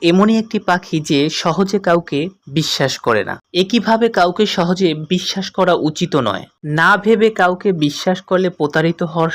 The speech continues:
সম্ভাবনা বেশি। কাউকে বিশ্বাস করার আগে তাদের সাবধানে তদন্ত করা উচিত। কাক খুব সতর্ক থাকে। বলা হয় যে কাক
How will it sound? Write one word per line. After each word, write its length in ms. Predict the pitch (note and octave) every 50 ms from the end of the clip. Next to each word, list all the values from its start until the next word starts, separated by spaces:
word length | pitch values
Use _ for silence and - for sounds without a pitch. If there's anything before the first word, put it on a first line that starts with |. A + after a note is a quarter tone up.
| -
সম্ভাবনা 540 | - D3+ D3 D3 D3 D#3+ D#3 D#3+ D#3 C3+ B2 C3+
বেশি। 440 | B2+ B2 B2+ B2+ B2 - - - G2+ F#2+ _ -
কাউকে 320 | C#3+ D3+ F3 F3 - A3+ G#3
বিশ্বাস 500 | F#3 F3+ G3 F#3+ F#3+ - - A#3 G#3+ A3
করার 280 | - - G#3 G#3 G3+ G3 - -
আগে 220 | - E3+ E3+ - F#3
তাদের 340 | F#3 - E3+ D#3+ D#3 D#3 D#3+ F#3
সাবধানে 720 | - - - - - F#3+ F#3+ F3 F3 - - G3 F#3 E3+ D#3+ D#3 _ -
তদন্ত 400 | D3+ C#3 C3 D3 D#3 D#3+ D#3 -
করা 280 | D#3+ - D3+ C3+ B2+ C3
উচিত। 400 | G2+ A2+ B2 - - D#3 - - - - - - - -
কাক 200 | - F3+ F3+ F#3 F#3+ -
খুব 180 | - - G3+ G3
সতর্ক 440 | - - G#3 F3 - F3 E3 E3 - A#2+
থাকে। 340 | - - C3+ A2+ - - G#2 G#2 G2
বলা 260 | G2+ C#3 D3+ E3+ F#3+
হয় 200 | F#3 F#3+ G#3 G3+
যে 140 | G3 - G3+ F#3+
কাক 260 | G3 F#3+ D#3 C3